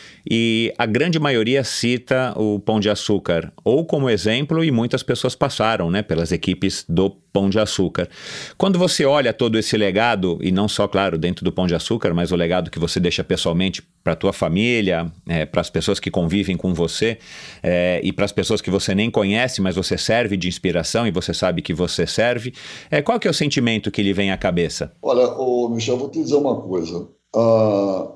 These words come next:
Speaker 2: eu não penso muito em legado, não, sabe? Eu não, porque legado é uma coisa que você vai deixar, então, quer dizer, eu não gosto muito de deixar, então, quer dizer, eu, eu,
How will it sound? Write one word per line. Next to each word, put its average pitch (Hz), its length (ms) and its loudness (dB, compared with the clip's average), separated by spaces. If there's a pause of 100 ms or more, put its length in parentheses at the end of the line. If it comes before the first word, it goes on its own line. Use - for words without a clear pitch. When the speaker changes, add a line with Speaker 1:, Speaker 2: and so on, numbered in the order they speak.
(380)
Speaker 2:
eu 170 120 0
não 214 100 2
penso 160 400 0
muito 131 240 0
em 135 40 -2
legado, 92 520 2
não, 76 120 -8
sabe? 87 240 -4 (460)
Eu - 80 -6
não, 165 140 0
porque 143 300 -4
legado 180 300 4
é - 20 4
uma 180 100 2
coisa 175 160 2
que - 60 -2
você 180 100 2
vai 170 120 0
deixar, 139 640 2
então, 101 240 -4
quer - 40 -12
dizer, 90 220 -4 (360)
eu - 60 -2
não 180 120 4
gosto 151 320 2
muito 90 160 -10
de 87 80 -14
deixar, 80 380 -8
então, 80 220 -10
quer 85 80 -16
dizer, 101 220 -4 (200)
eu, 143 260 0
eu, 131 280 0